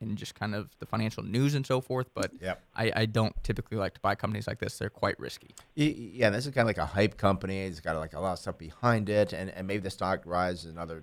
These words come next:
Speaker 2: twenty, forty, fifty percent. I mean, who knows? But the thing is, you can't really put your arms around it and say it, it's got some great earnings, it's got this going on and so forth.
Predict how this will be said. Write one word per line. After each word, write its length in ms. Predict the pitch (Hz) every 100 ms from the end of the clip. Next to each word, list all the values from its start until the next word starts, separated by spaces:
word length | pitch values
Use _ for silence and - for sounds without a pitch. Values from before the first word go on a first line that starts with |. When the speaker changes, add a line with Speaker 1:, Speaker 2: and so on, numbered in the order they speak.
| -
Speaker 2:
twenty, 320 | - 104 95
forty, 360 | 82 95 98 90
fifty 260 | - 95
percent. 340 | 82 80 92 90
I 40 |
mean, 120 | 82
who 160 | 82 92
knows? 480 | 87 92 95 95 - _ _ -
But 80 |
the 80 | 104
thing 220 | 107 107
is, 200 | 107 104
you 60 | 95
can't 260 | - 151 131
really 120 | 117
put 180 | 110 101
your 100 | 95
arms 300 | 104 104 90
around 260 | 92 92
it 80 | 85
and 100 | 95
say 440 | - 90 90 87 - _
it, 120 | 95 85
it's 140 | 95
got 220 | - 87 -
some 140 | 80
great 260 | 85 120 -
earnings, 480 | 107 98 98 95 85
it's 100 | -
got 200 | 73 82
this 140 | 98
going 280 | - 98 92
on 140 | 92
and 100 | 87
so 160 | 90 90
forth. 340 | 85 87 90